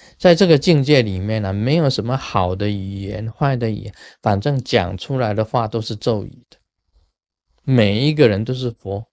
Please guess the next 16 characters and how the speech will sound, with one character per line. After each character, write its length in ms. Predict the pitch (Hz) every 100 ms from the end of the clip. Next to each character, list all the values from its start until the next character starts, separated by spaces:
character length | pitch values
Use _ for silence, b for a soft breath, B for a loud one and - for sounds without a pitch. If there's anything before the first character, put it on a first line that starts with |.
| _ _ _ _
环 540 | _ - 110 110 147
境 260 | 160 185 135
就 140 | 139
是 120 | 131 120
佛 320 | - 98 123
国， 320 | - 101 - _
意 240 | - 170 135
念 260 | 139 123
就 120 | 113 123
是 180 | 123
佛 320 | 113 - 123 123
的 100 | -
意 40 |
念。 180 | 139 131 _ _ _ _ _ _ _ _ _ _
这 160 | - 139
个 240 | 127 92